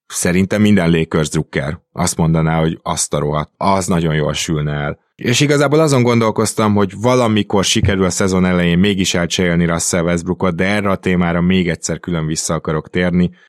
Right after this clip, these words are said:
Ez lenne az egyik része, és a másik része pedig az, hogy itt, ö, olyan játékosok jönnek be, például Patrick Beverley végig egészséges marad,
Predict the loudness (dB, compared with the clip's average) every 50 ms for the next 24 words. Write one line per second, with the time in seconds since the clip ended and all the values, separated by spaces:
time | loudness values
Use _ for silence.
0 | _ _ _ -4 -2 0 0 0 2 2 2 2 2 0 0 -2 -2 -2 -2 -2
1 | 0 0 0 2 2 2 2 2 0 0 0 -2 -4 -6 _ _ _ _ _ _
2 | -4 -2 -2 0 0 2 2 0 0 0 0 0 0 0 0 0 0 0 0 -2
3 | -2 0 0 0 0 0 0 2 0 0 0 -2 -2 -2 -2 0 0 -2 -4 -4
4 | -6 _ -4 -2 -2 0 0 0 0 0 2 0 0 0 -2 -2 -2 -2 -2 -2
5 | -2 -2 -2 -2 -2 0 0 2 2 4 4 2 2 0 0 -2 -2 -2 0 0
6 | 0 0 2 0 0 0 -2 -2 -2 -2 -2 0 0 0 0 2 2 0 0 0
7 | -2 0 0 0 2 2 0 0 0 0 0 0 0 0 0 -2 -2 0 0 -2
8 | -2 -2 -2 -2 0 0 0 0 0 -2 -4